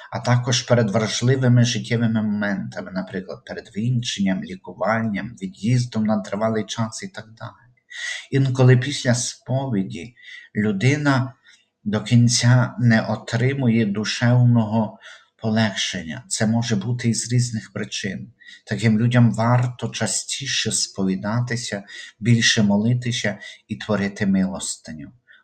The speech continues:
Ознакою прощення гріхів є душевний мир. І наостанок, щодо сповіді у тепер у воєнному стані,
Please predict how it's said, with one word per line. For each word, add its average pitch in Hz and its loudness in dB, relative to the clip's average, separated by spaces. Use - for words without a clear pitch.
Ознакою 107 -2
прощення 113 -2
гріхів 101 -4
є 107 -2
душевний 98 0
мир. 80 -6
І 110 -6
наостанок, 95 -4
щодо 104 -2
сповіді 101 0
у 110 -6
тепер 101 -2
у - -10
воєнному 95 2
стані, 92 -4